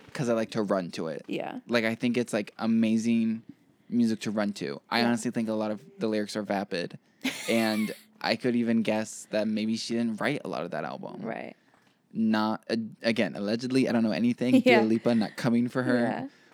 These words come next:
Speaker 1: But it's just, I c-, like, I listen to that album all the time, though.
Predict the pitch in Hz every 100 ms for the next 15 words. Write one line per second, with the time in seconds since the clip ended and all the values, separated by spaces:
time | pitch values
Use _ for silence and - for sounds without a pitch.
0 | - 113 113 101 107 120 113 - _ _
1 | _ _ _ 110 117 113 - 113 101 101
2 | - - 117 113 113 - 117 107 87 107
3 | 107 - 110 110 113 110 127 147 113 78
4 | 123